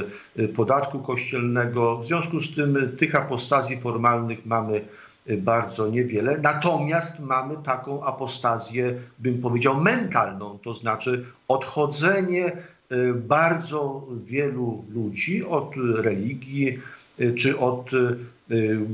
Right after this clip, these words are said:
Kościoła katolickiego. W tym sensie mówię o Kościele katolickim, że jest to, no, dominujące, y, y, y, wyznanie i bardzo często, y, w Kościele katolickim będą wierzący tacy, bym powiedział, no, mm,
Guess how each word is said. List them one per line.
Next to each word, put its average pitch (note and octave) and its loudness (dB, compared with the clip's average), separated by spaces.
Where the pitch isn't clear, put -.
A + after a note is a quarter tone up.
Kościoła B2 2
katolickiego. A#2+ -2
W - -8
tym B2+ -2
sensie B2 0
mówię B2 2
o A#2+ 0
Kościele A#2+ 2
katolickim, A#2+ 0
że A#2 2
jest A2 -2
to, A#2 2
no, A2+ 2
dominujące, A2+ 2
y, A2+ 4
y, G#2+ 2
y, A2 2
wyznanie A#2 2
i C#3+ -4
bardzo D3 0
często, D3+ -4
y, C3 2
w C3 -10
Kościele C#3+ 2
katolickim C#3+ -2
będą C3+ 0
wierzący C3 0
tacy, C3 -2
bym B2 -2
powiedział, A#2 0
no, G#2+ 0
mm, F#2+ -2